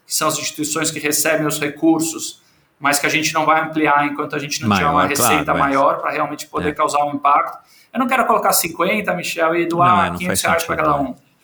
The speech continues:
Speaker 1: Eu quero fazer a diferença e ajudar e crescer
Speaker 2: Uhum.
Speaker 1: junto com eles, né? E ter uma parceria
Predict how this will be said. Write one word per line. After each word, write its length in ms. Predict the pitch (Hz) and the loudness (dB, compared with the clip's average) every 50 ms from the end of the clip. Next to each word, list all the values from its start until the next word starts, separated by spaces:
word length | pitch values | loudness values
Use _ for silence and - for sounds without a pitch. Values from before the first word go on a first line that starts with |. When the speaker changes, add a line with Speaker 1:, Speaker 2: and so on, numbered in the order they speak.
| _ _ _ _ _ _ _ _ | _ _ _ _ _ _ _ _
Speaker 1:
Eu 100 | 160 151 | -12 -6
quero 220 | - 196 202 202 - | -2 0 0 0 2
fazer 340 | - 196 185 185 190 196 | 2 2 2 2 0 -2
a 40 | 196 | -2
diferença 680 | 190 - - 196 185 175 170 170 175 170 160 - 170 | -2 -2 0 0 2 2 2 2 2 2 0 -2 -2
e 80 | 165 165 | 0 0
ajudar 520 | 156 156 156 160 156 143 143 147 151 156 | 0 0 0 -2 0 2 2 4 4 2
e 40 | 151 | 0
crescer 320 | 151 151 156 151 - 165 160 | -2 -4 -6 -4 -2 -2 -2
Speaker 2:
Uhum. 40 | |
Speaker 1:
junto 280 | 95 82 101 104 104 - | -2 -2 -2 -4 -4 -6
com 120 | - 165 151 | -8 -8 -6
eles, 400 | 147 139 135 127 120 - - 127 | -4 -4 -6 -6 -8 -12 -16 -12
né? 240 | 131 135 147 151 151 | -8 -4 -2 -2 -2
E 40 | |
ter 120 | 147 151 151 | -2 -4 -2
uma 140 | 151 147 147 | -2 -2 0
parceria 680 | - 151 147 - - - 156 151 147 151 147 139 147 | 0 -2 -2 -2 -4 -4 -2 0 0 0 0 -2 -6